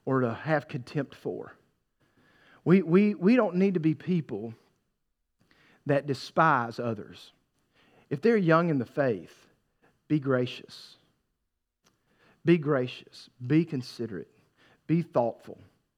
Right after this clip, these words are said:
That's what Christ was to his people. He modeled it first. He modeled it first. And from his modeling example, we follow in step. At least we should. We should have a cherishing spirit.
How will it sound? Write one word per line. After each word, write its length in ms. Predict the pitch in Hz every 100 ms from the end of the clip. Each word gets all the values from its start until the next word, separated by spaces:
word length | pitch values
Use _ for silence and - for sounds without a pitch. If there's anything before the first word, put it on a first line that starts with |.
| _ _ _ _
That's 220 | 165 180
what 160 | 180 151
Christ 420 | - 147 196 -
was 320 | 110 107 120
to 120 | - 127
his 280 | 185 170
people. 340 | - 127 120 - _ _ _
He 240 | 226 269
modeled 400 | 226 220 226 202
it 100 | 170
first. 640 | - 156 131 110 - - - _ _ _ _ _ _ _ _ _
He 300 | 185 233 254
modeled 420 | 220 202 190 175
it 100 | -
first. 480 | - 113 80 - _ _ -
And 120 | 165
from 220 | 131 202 202
his 300 | 165 233 190
modeling 580 | 185 185 214 220 220
example, 640 | 220 180 156 139 123 120 123
we 560 | 131 170 175 131 131 - _
follow 640 | _ 131 117 113 120 120 -
in 220 | 139 117
step. 520 | 120 - - 139 - _ _ _ _ _
At 80 | 127
least 220 | 131 -
we 60 | 147
should. 320 | - - - _ _ _ _ _ _ _ _ _
We 140 | 180
should 160 | 180 185
have 140 | 165
a 80 | 147
cherishing 640 | 143 - 240 147 127 151
spirit. 280 | - 240 165